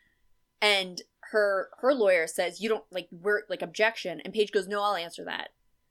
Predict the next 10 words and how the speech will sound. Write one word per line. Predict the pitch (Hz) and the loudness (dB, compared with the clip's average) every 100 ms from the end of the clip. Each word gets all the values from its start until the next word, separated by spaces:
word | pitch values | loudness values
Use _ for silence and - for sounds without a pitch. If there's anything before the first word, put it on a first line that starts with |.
| _ _ _ _ _ _ | _ _ _ _ _ _
Um, | 190 175 160 156 - | -2 -2 -4 -8 -12
and | 180 | -10
she's, | 208 202 - _ - | -8 -10 -12 _ -12
she | - 208 | -8 -2
says, | 214 185 | 0 0
"This | 220 220 | 0 -2
was | 277 | -2
my | 233 - | -2 -4
only | 180 175 170 | -6 -10 -8
experience," | 147 - 147 131 104 69 - - | -8 -8 -10 -10 -10 -12 -12 -12